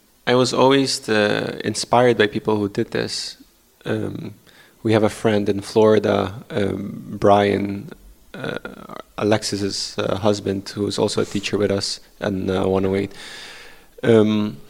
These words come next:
I remember we were all at a retreat in Maui once, and everybody kept calling him Iron Man. And then I started talking to him, and he explained what it is and all the things that he goes through. And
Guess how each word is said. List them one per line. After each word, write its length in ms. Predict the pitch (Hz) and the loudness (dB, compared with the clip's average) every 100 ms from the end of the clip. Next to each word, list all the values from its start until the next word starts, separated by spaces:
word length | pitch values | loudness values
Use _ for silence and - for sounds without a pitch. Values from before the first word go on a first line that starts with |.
| - - - - - - - - | -18 -16 -14 -14 -16 -14 -12 2
I 40 | |
remember 340 | 98 104 110 104 | 4 6 6 6
we 120 | 104 | 6
were 160 | 98 98 | 6 6
all 240 | 107 110 107 | 6 8 8
at 120 | 101 | 8
a 40 | |
retreat 460 | 101 98 - 107 101 | 8 6 4 0 2
in 120 | 98 | 2
Maui 340 | 101 107 101 98 | 6 6 8 6
once, 760 | 95 95 95 - - - - _ - - | 4 0 -2 -6 -6 -8 -12 _ -20 -8
and 380 | - 95 - - | -4 -4 -8 -4
everybody 380 | 98 98 92 | -2 2 2
kept 320 | 92 104 - - | 0 -6 -6 -4
calling 300 | 101 98 95 | -2 -2 -2
him 160 | 95 - | -4 0
Iron 300 | 110 104 95 | 2 2 0
Man. 160 | 95 | -2
And 120 | 95 | -2
then 160 | 95 95 | -4 -4
I 80 | 95 | -6
started 260 | - 98 - | 0 0 4
talking 320 | 107 107 101 | 2 2 -6
to 100 | 98 | -4
him, 240 | 95 101 | -4 -2
and 180 | 98 92 | -4 -2
he 280 | 98 98 98 | -4 0 -2
explained 520 | 95 - 107 110 101 | -2 -4 2 4 4
what 160 | 98 92 | 4 6
it 100 | 101 | 6
is 360 | 107 98 - | 6 6 0
and 200 | 98 98 - | -2 -2 2
all 140 | 95 | 2
the 100 | 95 | 2
things 220 | 101 98 | 0 2
that 100 | 95 | 2
he 120 | 95 | 0
goes 320 | 95 104 120 - | 4 4 4 0
through. 180 | 98 | -2
And 240 | 95 87 | -2 -6